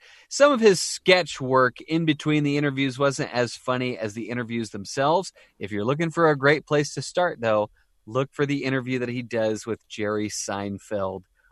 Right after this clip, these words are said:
or even Julia Louis-Dreyfus. Cole,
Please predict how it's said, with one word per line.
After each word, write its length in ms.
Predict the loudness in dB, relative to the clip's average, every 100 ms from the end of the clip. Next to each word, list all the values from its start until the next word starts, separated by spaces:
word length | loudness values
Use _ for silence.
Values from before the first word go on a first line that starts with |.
| _
or 180 | 0 2
even 300 | 2 0 -2
Julia 500 | -2 -2 0 4 4
Louis-Dreyfus. 1000 | 2 2 0 -2 -2 -2 -2 -2 -4 -6 -12 -20 -20 -20 _ _ _ _ _ _
Cole, 420 | 4 6 6 2